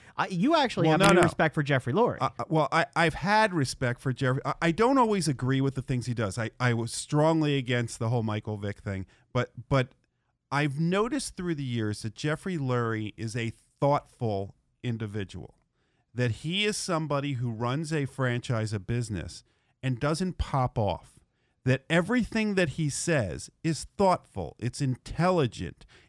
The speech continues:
Speaker 2: it is not meant in any way to divide. It's not, you may not agree with his opinion,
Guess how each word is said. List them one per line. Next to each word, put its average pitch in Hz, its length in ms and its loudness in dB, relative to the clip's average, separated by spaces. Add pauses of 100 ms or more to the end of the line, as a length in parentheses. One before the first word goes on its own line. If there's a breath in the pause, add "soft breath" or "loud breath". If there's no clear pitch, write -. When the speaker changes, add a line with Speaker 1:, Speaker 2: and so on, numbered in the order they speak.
Speaker 2:
it 147 100 2
is 143 160 4
not 175 400 2
meant 170 240 0
in 147 80 0
any 160 200 0
way 131 260 0
to 131 160 -8
divide. 107 760 -4 (300 soft breath)
It's 131 200 -4
not, 156 320 2 (200 soft breath)
you 147 200 0
may 202 180 2
not 196 180 4
agree 143 480 0
with 190 220 -2
his 120 240 0
opinion, 101 560 -4